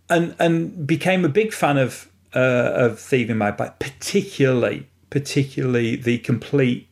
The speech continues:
recording, the forty odd minute recording of, um, Misplaced, which I still think is better than the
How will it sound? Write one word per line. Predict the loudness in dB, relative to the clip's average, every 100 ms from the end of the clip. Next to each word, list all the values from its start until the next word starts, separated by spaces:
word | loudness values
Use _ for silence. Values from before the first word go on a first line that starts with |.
| _ _
recording, | -2 0 2 2 2 0 -2 -2
the | -4
forty | 0 0 2
odd | 0
minute | -2 -6 -6
recording | -2 -2 0 -2 -4
of, | -6 -10 -14
um, | -12 -10 -8 -8 -8
Misplaced, | -6 -6 -4 -4 -2
which | -2 0
I | 0
still | 2 2 2
think | 2 0 0
is | -4
better | 0 -2 0 -4
than | -2
the | -4 -4 -4